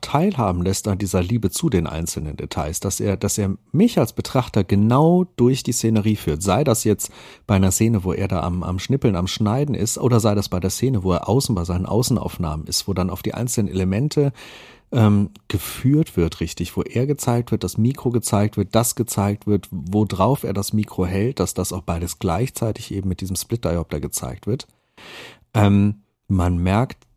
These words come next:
man merkt da ein, einen Fluss in diesen Dingen durch diese Großaufnahme. Und ich finde, du hast das sehr schön beschrieben. Das macht das Ganze sehr edel, sehr greifbar. Ähm,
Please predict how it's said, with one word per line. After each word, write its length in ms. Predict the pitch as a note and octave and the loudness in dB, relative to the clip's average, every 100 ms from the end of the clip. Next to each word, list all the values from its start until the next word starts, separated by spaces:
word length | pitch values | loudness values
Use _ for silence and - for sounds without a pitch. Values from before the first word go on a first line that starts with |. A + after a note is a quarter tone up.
| - | -4
man 180 | F#2+ F#2 | -2 2
merkt 320 | G2+ A#2+ - | 0 0 0
da 300 | G2+ F2+ F2 | 0 2 -2
ein, 1300 | - - B1+ F#2+ F2 E2+ A1+ - A#1 - - - - - | -8 -14 -12 -10 -10 -12 -12 -14 -16 -18 -20 -20 -20 -16
einen 260 | G2+ F2+ | -12 -10
Fluss 680 | F#2+ - - - A2+ D3 - | -12 -14 -6 2 6 6 4
in 180 | C#3+ A2 | 0 -2
diesen 380 | A2 G2 F#2 F2 | -2 -2 -4 0
Dingen 400 | G#2+ C3 C#3+ B2 | 0 2 0 4
durch 240 | A#2 A#2 | 6 6
diese 240 | - G2 G2 | 2 -2 -2
Großaufnahme. 640 | F2+ G2 E2 E2+ E2 D#2+ | -2 -4 -4 -4 -4 -4
Und 60 | D#2+ | -6
ich 100 | - | -6
finde, 240 | G#2 G2 | -4 -2
du 280 | F#2 F2 - | -2 -4 -4
hast 220 | - G2+ | -10 -8
das 100 | - | -8
sehr 320 | - A#2 A2 G#2 | -10 -6 -2 0
schön 180 | G#2 | 0
beschrieben. 380 | G2 F#2 - G2+ | -2 -4 -4 -2
Das 160 | F2 - | -2 -2
macht 180 | F2 E2+ | -4 -4
das 120 | - | -6
Ganze 300 | F2 F#2+ F#2+ | -4 -4 -6
sehr 260 | F2+ D#2+ | -6 -6
edel, 300 | A#2+ C#3+ G2 | -2 0 0
sehr 160 | E2+ E2+ | -2 -6
greifbar. 800 | - E2+ G2+ C#3 - D2+ D#2 B2 - - - - _ _ | -6 -4 -2 -4 -4 -4 -2 -4 -6 -20 -20 -20 _ _
Ähm, 400 | F#2 F#2+ F2+ F#2 | 0 2 2 0